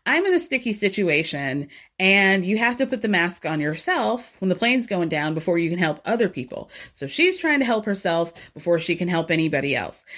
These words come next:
And Dorit stops her and says, "Yeah, but, like, even if you had said that at the time, that would have been a lot better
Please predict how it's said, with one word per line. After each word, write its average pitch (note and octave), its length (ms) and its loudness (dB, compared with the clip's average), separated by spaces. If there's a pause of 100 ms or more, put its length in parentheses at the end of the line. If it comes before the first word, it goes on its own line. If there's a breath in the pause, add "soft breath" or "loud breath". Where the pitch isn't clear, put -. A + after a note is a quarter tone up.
(160 loud breath)
And F#3+ 200 0
Dorit D#4 340 2
stops C#4+ 360 -6
her G3+ 140 2
and F3+ 120 0
says, F#3 300 -2 (300)
"Yeah, C#4+ 520 2
but, A3 160 -2
like, A#3+ 280 -2
even C5+ 280 -2
if G#4+ 140 -6
you C#4 140 2
had A3 140 4
said F3 320 -2
that D#3+ 380 0 (140)
at D#3+ 160 -2
the D3+ 80 -6
time, C#3+ 720 -6
that C#4+ 220 2
would A4 120 0
have G4 60 2
been F4+ 100 4
a D4 80 2
lot B3+ 320 -4
better E3 600 2